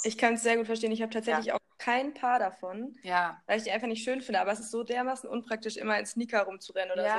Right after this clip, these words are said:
Speaker 1: weil die Füße
Speaker 2: Und
Speaker 1: einfach
Speaker 2: auch wenn
Speaker 1: so
Speaker 2: man so
Speaker 1: sehr
Speaker 2: luftige
Speaker 1: schwitzen.
Speaker 2: Stoff, äh, irgendwie so Superga oder Vans oder was auch immer hat,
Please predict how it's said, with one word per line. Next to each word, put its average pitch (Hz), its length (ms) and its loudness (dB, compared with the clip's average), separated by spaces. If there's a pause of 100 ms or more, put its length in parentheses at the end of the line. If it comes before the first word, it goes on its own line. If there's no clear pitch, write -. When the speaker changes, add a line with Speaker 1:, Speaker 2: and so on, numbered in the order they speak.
Speaker 1:
weil 185 240 0
die - 120 -8
Füße 226 140 -2
Speaker 2:
Und - 80 2
Speaker 1:
einfach 208 180 8
Speaker 2:
auch 269 140 12
wenn 285 40 4
Speaker 1:
so 240 60 4
Speaker 2:
man 262 120 4
so 254 40 4
Speaker 1:
sehr 226 100 6
Speaker 2:
luftige 240 360 2
Speaker 1:
schwitzen. 240 260 -6
Speaker 2:
Stoff, 254 480 -4
äh, 220 260 -6
irgendwie 233 200 -8
so 220 140 -6
Superga 208 720 -4
oder 202 200 -4
Vans 190 300 -8
oder 190 160 -8
was 208 160 -8
auch 202 120 -18
immer 202 200 -2
hat, 202 220 -4